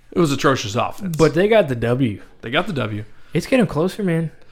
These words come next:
Speaker 1: It's, it's within grasp. I
Speaker 2: Yeah?
Speaker 1: mean, it, they were talking about it last night. You know, A and M, do they actually have a shot? What is it gonna take in order for, in order for the college football committee to actually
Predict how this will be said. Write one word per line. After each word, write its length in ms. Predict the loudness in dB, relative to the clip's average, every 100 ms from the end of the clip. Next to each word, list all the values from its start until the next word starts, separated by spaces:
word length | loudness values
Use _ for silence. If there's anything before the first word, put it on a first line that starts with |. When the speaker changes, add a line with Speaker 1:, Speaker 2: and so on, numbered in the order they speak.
| -20 -20 _ -20 _ _ -14
Speaker 1:
It's, 180 | -12 -10
it's 160 | -8
within 240 | -4 -2 2
grasp. 440 | 4 2 -2 -14 -16 -10
I 80 | -2
Speaker 2:
Yeah? 280 | 2 2 2
Speaker 1:
mean, 100 | 0
it, 440 | -4 -10 -16 -4
they 120 | 2 2
were 80 |
talking 300 | 4 2 2
about 180 | -2 -2
it 40 | 0
last 260 | -2 -2
night. 300 | -2 -2 -4 -10 -20 -18 -16 -10
You 60 | -4
know, 40 |
A 160 | -2 0
and 80 |
M, 220 | 2 0 0
do 120 | -2
they 160 | -2
actually 220 | -2 -4 -4
have 100 | -6
a 40 |
shot? 480 | -8 -4 -4 -4 -6
What 160 | -6 -4
is 140 | -2
it 60 | -2
gonna 200 | -2 -4
take 500 | -4 -4 -4 -6 -16 -20 -12
in 140 | -4 -2
order 260 | 0 -2
for, 520 | -4 -2 -2 0 -2 -6 -16 -18 -16 -16 -14 -14 -16 -16 -16 -8
in 140 | -2 2
order 220 | 4 2
for 140 | 0
the 100 | -2
college 300 | 0 0 0
football 500 | -2 0 0 2 -2 -6
committee 460 | -6 -2 -2 -2 -4
to 180 | -6
actually 640 | -4 -4 -4 -4 -2 -4